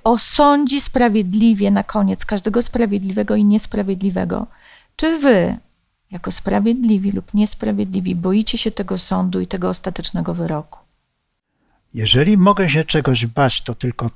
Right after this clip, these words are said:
Speaker 2: to, że swoim zachowaniem sprzeniewierzę się przymierze-, przymierze Bogu, bo Bóg powiedział tak: „Jeżeli wyznasz grzechy mi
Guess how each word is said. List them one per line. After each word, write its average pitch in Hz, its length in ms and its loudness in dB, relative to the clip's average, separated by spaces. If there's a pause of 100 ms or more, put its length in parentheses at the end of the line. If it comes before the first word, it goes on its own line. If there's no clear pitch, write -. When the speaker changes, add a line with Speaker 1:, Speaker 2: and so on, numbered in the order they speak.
Speaker 2:
to, 135 280 0 (840)
że 117 300 2
swoim 202 720 2 (320)
zachowaniem 131 840 2 (540)
sprzeniewierzę 147 920 0
się 143 160 -2
przymierze-, 131 760 -2 (320)
przymierze 123 560 0 (200)
Bogu, 107 480 -4
bo 117 120 -4
Bóg 151 240 -2 (380)
powiedział 123 420 -4
tak: - 320 -12 (680)
„Jeżeli 131 420 0
wyznasz 156 480 -2
grzechy 123 520 -4
mi 117 280 -8